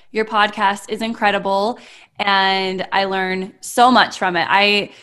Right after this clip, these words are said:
seriously, I am so grateful that you are showing up in all those spaces, and I hope that for those of you who are listening today, that you go and follow her. Follow along her journey, see all the things that she's doing, and ask yourself how you can apply it or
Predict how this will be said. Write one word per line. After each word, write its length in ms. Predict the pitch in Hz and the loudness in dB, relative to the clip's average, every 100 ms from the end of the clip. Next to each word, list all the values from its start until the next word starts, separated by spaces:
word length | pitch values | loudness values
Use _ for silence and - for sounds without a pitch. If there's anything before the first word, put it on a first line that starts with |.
| - | -6
seriously, 360 | 262 269 269 | -2 0 2
I 120 | 262 240 | 4 6
am 160 | 294 | 4
so 220 | 285 240 | 2 2
grateful 400 | 233 214 196 220 208 | 2 2 0 -2 -4
that 120 | 196 | -2
you 180 | 202 196 | 0 2
are 200 | 185 185 | 2 2
showing 400 | 202 185 185 185 | -4 -2 -2 -2
up 160 | 180 | -4
in 80 | 190 | -2
all 180 | 180 185 | -2 -2
those 220 | 190 190 | -4 -6
spaces, 420 | - 185 185 190 | -6 -6 -6 -8
and 140 | 190 202 | -6 -6
I 80 | |
hope 300 | 208 240 233 | -4 -4 -4
that 280 | 214 208 - - - - | -2 -2 -2 -10 -18 -2
for 120 | 233 | 2
those 180 | 247 254 | 2 2
of 140 | 277 | 2
you 160 | 254 247 | 2 2
who 160 | 247 | 2
are 120 | 214 214 | 2 2
listening 460 | 208 208 208 208 | 0 -2 -4 -4
today, 600 | 208 190 190 185 190 220 - - - | -4 -6 -2 0 0 -4 -10 -20 -4
that 140 | 208 | -2
you 120 | 220 240 | 0 2
go 360 | 220 220 233 | 6 6 6
and 240 | - 208 202 | 4 0 2
follow 360 | 202 196 185 | 2 4 2
her. 360 | 185 190 - - - _ _ _ _ | 0 -2 -2 -6 -18 _ _ _ _
Follow 520 | _ 226 220 262 285 | _ 2 6 6 6
along 320 | 262 233 226 226 | 6 6 4 2
her 220 | 220 214 | 0 -2
journey, 500 | 185 190 202 208 185 | 0 0 0 0 -4
see 420 | 190 214 240 269 | -4 -4 0 0
all 220 | - 208 | 2 2
the 80 | 233 | 2
things 220 | 240 240 | 0 -2
that 120 | 226 | -2
she's 280 | - 220 202 | -4 -6 -6
doing, 420 | 208 196 214 247 | -4 -2 0 0
and 180 | - - | 0 0
ask 280 | - 233 254 | 2 0 -2
yourself 320 | 359 320 247 | -6 -2 -2
how 160 | 240 214 | 0 -2
you 180 | 208 220 | -2 -6
can 200 | 240 226 | -4 -4
apply 340 | 214 202 208 | -4 0 0
it 200 | 208 190 | 0 -2
or 300 | 190 190 185 | -4 -4 -8